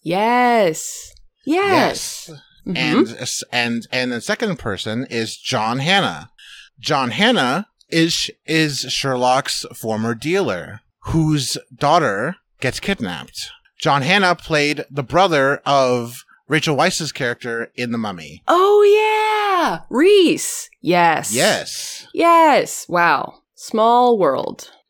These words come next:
Speaker 2: Absolutely small world. Um, and you know what? Uh, because your appearance on Fear Baiting, um, you know, way pa-,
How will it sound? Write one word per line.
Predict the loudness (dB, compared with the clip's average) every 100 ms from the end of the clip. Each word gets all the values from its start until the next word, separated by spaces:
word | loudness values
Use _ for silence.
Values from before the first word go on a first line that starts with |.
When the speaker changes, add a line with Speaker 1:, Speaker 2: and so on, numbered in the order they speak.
| _ _
Speaker 2:
Absolutely | -2 -2 -2 -6 -6 -4 -6
small | -4 -2 -2
world. | -2 -4 -4 -4 -8 -14 -18 _
Um, | -6 -4 -4 -6 -4
and | -2 0 -2 -6 -12 -20 _
you | -8 0
know | 2
what? | 2 0
Uh, | 0 -2 -2 -8 -10
because | -8 -4 -2 -2 -2 -10
your | -2 2 2 2
appearance | -2 -6 -4 -2 -4
on | -6 -6 -6 -8 -10 -14 -16 _ -4
Fear | -2
Baiting, | 0 -2 -4 -8 -12 -14 -20 -18 -4
um, | -2 -2 -6 -12 _ -10
you | -4
know, | -4 -4
way | -6 -2 0 0
pa-, | -2 -4